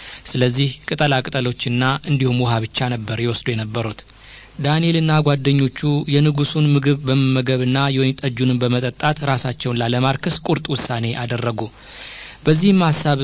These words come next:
እንዲስማማለት ዳንኤል የ-፣ በዚህ ጉዳይ ላይ የተሾመውን ሰው ለመነው። እግዚአብሔርም ለዳንኤል የሹሙን ልብ አራራለት። ይሁን እንጂ ንጉሡን ስለፈራ ይህ ሰው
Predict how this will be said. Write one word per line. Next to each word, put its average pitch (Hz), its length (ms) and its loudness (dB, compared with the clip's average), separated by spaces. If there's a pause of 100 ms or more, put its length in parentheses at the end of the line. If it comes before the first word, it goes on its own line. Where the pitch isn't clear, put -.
(120)
እንዲስማማለት 127 960 0
ዳንኤል 135 460 0 (200)
የ-፣ 123 200 -2 (120)
በዚህ 123 300 -2
ጉዳይ 123 360 -2
ላይ 131 220 0
የተሾመውን 117 600 -4
ሰው 127 200 -2 (140)
ለመነው። 117 460 -2 (480)
እግዚአብሔርም 123 580 0
ለዳንኤል 127 520 0
የሹሙን 117 400 -2
ልብ 113 220 -4
አራራለት። 135 600 0 (540)
ይሁን 196 220 4
እንጂ 160 180 2 (200)
ንጉሡን 165 460 0
ስለፈራ 135 600 0 (220)
ይህ 147 180 0
ሰው 160 180 -2